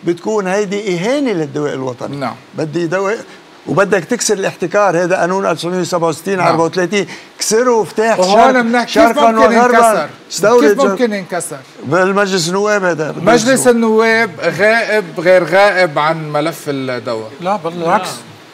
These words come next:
Speaker 3: من أكثر الناس اللي اشتغلت على قصة الدواء هي
Speaker 2: نعم.
Speaker 3: مجلس
Speaker 2: بما أنه
Speaker 3: النواب.
Speaker 2: دكتور عراجي عم نحكي هلأ عن حلول،
Speaker 3: إيه.
Speaker 2: وصلنا لفقرة الحلول. لا مشكلة تو-، توحيد لوائح الأدوية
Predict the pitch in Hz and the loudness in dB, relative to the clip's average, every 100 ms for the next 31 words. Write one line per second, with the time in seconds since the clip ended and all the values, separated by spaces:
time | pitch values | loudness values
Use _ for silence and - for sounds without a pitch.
0 | - - 117 170 202 - 214 190 196 220 | -20 -20 -12 -6 -6 -2 -2 0 0 0
1 | - 165 160 - 196 180 147 151 165 165 | -2 -8 -6 -4 -2 -4 -6 -6 -6 -6
2 | 226 - 196 175 180 226 247 233 214 240 | -8 -6 -6 -6 -4 -2 -2 -4 -2 0
3 | 240 240 - - - 202 233 254 269 240 | 0 -2 -8 -20 -2 2 6 6 6 4
4 | 202 202 254 220 220 247 226 196 180 214 | 4 4 4 4 4 2 2 0 0 -4
5 | 220 226 202 220 151 160 160 190 185 156 | -4 -2 0 2 0 -2 -4 -4 -2 -2
6 | 110 156 - 214 208 175 156 202 185 160 | -4 -10 -6 -4 -2 -4 -4 -4 -4 -4
7 | 151 143 156 139 127 110 - - - 202 | -6 -10 -8 -6 -6 -8 -16 -16 -2 2
8 | 285 269 269 - 208 190 202 190 185 - | 2 2 0 0 -2 -2 0 -2 -4 -6
9 | - 202 180 247 247 175 160 165 165 - | -2 -2 -2 -2 -2 0 0 0 -2 -6
10 | 151 156 170 160 160 | -6 -4 -2 0 -2